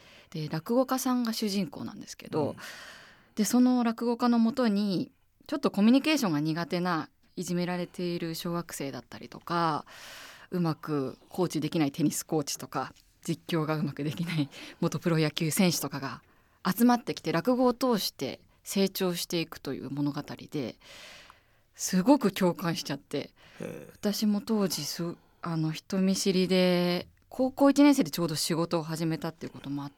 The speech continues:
Speaker 1: て、あの、仕事の現場で大人の方と、あの、一緒に仕事する中でどうコミュニケーションしたらいいのか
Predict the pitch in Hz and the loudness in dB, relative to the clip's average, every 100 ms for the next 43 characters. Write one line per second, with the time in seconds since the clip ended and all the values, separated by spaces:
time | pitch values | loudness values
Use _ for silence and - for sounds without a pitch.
0 | - 143 147 143 - - - - _ _ | -14 -10 -8 -8 -12 -20 -20 -20 _ _
1 | - 156 147 143 180 208 226 220 202 208 | -10 -4 -4 -4 -2 2 4 4 4 2
2 | 196 190 180 196 190 190 185 190 190 190 | 2 2 0 0 0 0 0 -2 -2 -4
3 | - - - - - - - - 156 156 | -12 -14 -20 -20 -20 -20 -20 -14 -10 -8
4 | 147 165 151 165 160 160 170 165 151 139 | -6 -6 -4 -4 -4 -4 -2 -2 -2 -2
5 | - 269 285 190 143 - 175 180 180 185 | 4 6 6 6 2 0 2 2 2 -2
6 | 160 143 139 143 151 143 - - | -2 -4 -6 -8 -10 -10 -12 -18